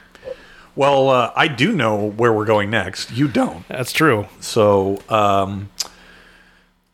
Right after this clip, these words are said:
Speaker 1: the pickings are getting slim.
Speaker 2: <laughs> Yes.
Speaker 1: You said there was, like, eight or nine, but I'm pretty sure you texted me, like, five. But that's okay, 'cause I,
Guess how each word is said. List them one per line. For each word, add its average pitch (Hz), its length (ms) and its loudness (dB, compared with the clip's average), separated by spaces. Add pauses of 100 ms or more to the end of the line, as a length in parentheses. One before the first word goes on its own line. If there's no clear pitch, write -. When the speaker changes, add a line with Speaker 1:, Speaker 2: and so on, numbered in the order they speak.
(540)
Speaker 1:
the - 60 -2
pickings 185 380 0
are 175 60 2
getting 180 200 0
slim. 147 460 0
Speaker 2:
<laughs> - 60 -16 (400)
Yes. - 380 -14 (100)
Speaker 1:
You 127 160 -6
said 349 200 -2
there 392 80 -2
was, 202 100 0
like, 139 180 0
eight 165 160 0
or 139 80 2
nine, 127 320 0
but 113 80 -2
I'm 139 100 -2
pretty 208 200 -4
sure 175 140 -2
you 135 100 -2
texted - 260 -4
me, 104 100 -8
like, 87 160 -14
five. - 680 -6
But 220 180 -4
that's 170 180 0
okay, - 360 -4
'cause 113 160 -6
I, 131 320 0